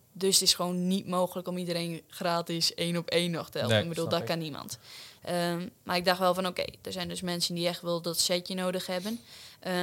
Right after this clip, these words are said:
Speaker 1: toen hadden we dus een soort van winactie gedaan van, nou, ehm, we kiezen vijf mensen uit die we wel gratis gaan helpen. En, eh, daar moesten ze dan een vragenlijst invullen.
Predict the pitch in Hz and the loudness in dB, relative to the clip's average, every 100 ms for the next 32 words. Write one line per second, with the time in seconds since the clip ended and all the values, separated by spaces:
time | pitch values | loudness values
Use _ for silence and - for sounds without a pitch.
0 | 180 185 180 180 180 180 180 175 180 170 | 0 0 0 0 2 4 2 0 -2 -2
1 | 170 175 175 170 175 - 185 175 170 170 | -2 -2 0 0 0 0 0 -2 -2 -2
2 | 175 165 143 - - - 175 175 175 175 | -2 -4 -6 -10 -12 -4 -2 -2 -2 -4
3 | 180 - _ _ _ _ _ _ _ _ | -8 -14 _ _ _ _ _ _ _ _
4 | _ _ 208 180 - 180 175 170 180 180 | _ _ -8 -8 -2 0 2 4 4 4
5 | 185 180 180 175 175 180 175 160 160 180 | 2 0 0 0 -2 -2 -4 -2 4 6
6 | 190 - 208 214 226 - 220 226 240 311 | 4 2 -2 0 0 0 -2 -4 -6 -6
7 | 339 - - - - - - - - 190 | -6 -8 -20 -20 -20 -20 -20 -20 -8 0
8 | 185 185 190 185 - 190 180 180 185 185 | 2 4 2 -2 -4 -2 0 2 2 2
9 | - 180 175 175 170 170 - - - 202 | 0 0 0 0 0 2 2 -2 -4 -2
10 | - 76 - 185 - 214 | -2 -4 -6 -6 -8 -10